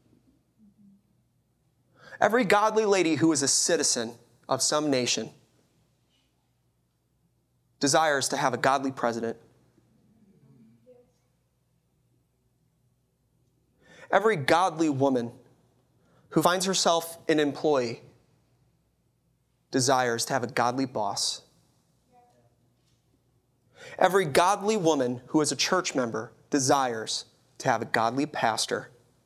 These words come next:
and a godly Sunday school teacher and a godly ministry leader and godly deacons who lead the way that they should. Every godly daughter wants a godly daddy.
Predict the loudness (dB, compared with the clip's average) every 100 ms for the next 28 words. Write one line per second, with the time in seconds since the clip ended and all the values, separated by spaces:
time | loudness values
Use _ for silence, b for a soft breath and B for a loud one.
0 | _ _ _ _ _ _ -4 -2 0 0
1 | 0 -2 -2 -2 -4 -4 -4 -6 -6 -6
2 | -8 -8 -14 _ _ _ _ _ _ _
3 | _ _ _ _ _ _ _ _ _ _
4 | -2 0 2 0 -2 -2 -2 -2 -4 -4
5 | -4 -4 -4 -2 -2 0 -4 -4 -6 -6
6 | -8 -8 -10 _ _ _ _ _ _ _
7 | _ _ _ _ _ _ _ _ -2 0
8 | 2 0 0 0 0 0 -2 -4 -6 -4
9 | -6 -8 -12 _ _ _ _ _ _ _
10 | _ _ _ _ _ _ _ _ _ B
11 | B B B B B 2 4 4 4 2
12 | 4 0 4 2 4 2 0 0 0 -2
13 | -2 -2 -2 -2 -2 -4 -8